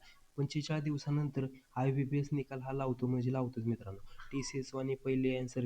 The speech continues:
की, पहिले आन्सर की, दुसरे आन्सर की अशी देत बसत नाही. डायरेक्ट निकाल लावतो आयबीपीएस. त्यामुळे पंचेचाळीस दिवसानंतर आपला निकाल फिक्स लागणार आहे मित्रांनो, दीड, दीड महिन्यानंतर. तर आपण, अ, पोस्टनुसार आपल्या कास्टनुसार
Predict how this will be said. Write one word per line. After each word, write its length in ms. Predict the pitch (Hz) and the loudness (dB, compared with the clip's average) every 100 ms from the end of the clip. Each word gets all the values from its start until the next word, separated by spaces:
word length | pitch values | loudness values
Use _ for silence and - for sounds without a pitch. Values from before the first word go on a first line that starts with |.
| 117 | -2
की, 140 | 120 - - - | -4 -6 -18 -6
पहिले 200 | 131 127 | 2 4
आन्सर 260 | 127 123 123 120 | 4 2 -2 0
की, 60 | |
दुसरे 320 | 123 120 123 | 0 0 2
आन्सर 520 | 123 123 123 123 120 120 | 2 0 0 0 0 0
की 80 | |
अशी 220 | 120 117 127 | 0 0 2
देत 160 | 127 127 | 2 2
बसत 360 | 127 120 123 131 | -4 -4 -6 -8
नाही. 320 | 120 101 110 | -8 -10 -6
डायरेक्ट 340 | 120 123 120 | 0 0 2
निकाल 240 | 127 127 127 | 0 0 0
लावतो 340 | 127 120 117 | 2 0 -2
आयबीपीएस. 580 | 107 107 107 101 101 - - - _ - | -6 -8 -12 -14 -18 -20 -20 -20 _ -4
त्यामुळे 300 | 127 143 123 | 0 2 0
पंचेचाळीस 480 | 131 131 - 131 | 0 -4 -2 -4
दिवसानंतर 720 | 131 123 - 120 123 135 135 117 | -2 -4 -4 -4 0 0 2 2
आपला 260 | 120 127 | 2 0
निकाल 320 | 123 131 117 117 - _ _ | 0 0 -4 -6 -8 _ _
फिक्स 200 | 143 - | -6 -6
लागणार 280 | 135 123 123 | -6 0 0
आहे 180 | 120 117 | 0 -2
मित्रांनो, 380 | 117 117 110 110 | -4 -4 -6 -6
दीड, 220 | 113 113 113 | -4 -4 -4
दीड 160 | 110 117 | -2 0
महिन्यानंतर. 560 | 113 107 107 107 - - _ - - - | 0 0 -2 -4 -8 -20 _ -20 -20 -8
तर 60 | 127 | -6
आपण, 280 | 131 139 | -4 -2
अ, 220 | 139 139 131 - - | -2 -2 -4 -8 -4
पोस्टनुसार 720 | 143 139 - 139 139 139 123 - - - - | 0 0 0 0 0 2 0 -2 -6 -20 -4
आपल्या 220 | 120 123 | -2 0
कास्टनुसार 520 | 123 135 - 135 127 | 0 0 0 -2 -2